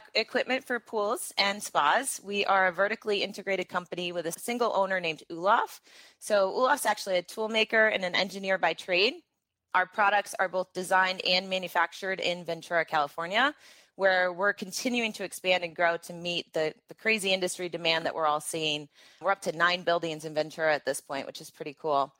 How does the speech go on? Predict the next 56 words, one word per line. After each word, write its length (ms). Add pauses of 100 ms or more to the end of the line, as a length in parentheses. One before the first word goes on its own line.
(440)
What's 200
also 260
great 180
about 140
Aquastar 460
is 80
we're 100
very 320
agile, 560
so 440
we're 140
able 280
to 160
listen 300
to 120
the 100
dealer 300
base 380
to 280
design 440
products, 580 (300)
um, 320
and 120 (200)
provide 340
solutions 580
to 100
common 320
pool 200
problems. 540
So 260 (300)
you 100
may 220
know 340
Aquastar 600
because 300
of 60
the 100
V 180
G 160
B 200
A 120
drain 260
covers 480
and, 180
and 140
the 60
blue 200
dot 300
that 140
you 80
see 420
on 240
some 140
of 100
our 120
covers, 520